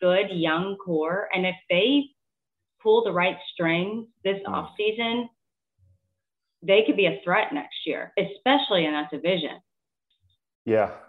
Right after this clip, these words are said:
Speaker 2: I think now, I think Correa's probably a chance to go there, honestly. Um,
Speaker 1: Oh, yeah.
Speaker 2: I, I picked, I picked him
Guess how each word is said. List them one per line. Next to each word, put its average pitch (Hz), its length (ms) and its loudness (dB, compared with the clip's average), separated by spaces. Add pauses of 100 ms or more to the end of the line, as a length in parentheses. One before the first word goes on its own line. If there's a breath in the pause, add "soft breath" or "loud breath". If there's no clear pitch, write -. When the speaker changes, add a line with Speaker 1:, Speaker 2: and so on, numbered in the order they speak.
Speaker 2:
I 131 120 8
think 156 280 2
now, 131 420 4
I 120 100 2
think 120 280 -6 (180)
Correa's 110 480 2
probably 92 240 0
a - 20 -2
chance 90 280 -6
to 98 80 -8
go 87 160 -2
there, 92 320 -2
honestly. 95 400 -6 (180)
Um, 95 500 -4
Speaker 1:
Oh, 180 180 -2
yeah. 156 300 -6 (200)
Speaker 2:
I, 127 320 4
I 135 40 6
picked, - 560 -6
I 123 120 2
picked 127 300 -4
him 113 500 -4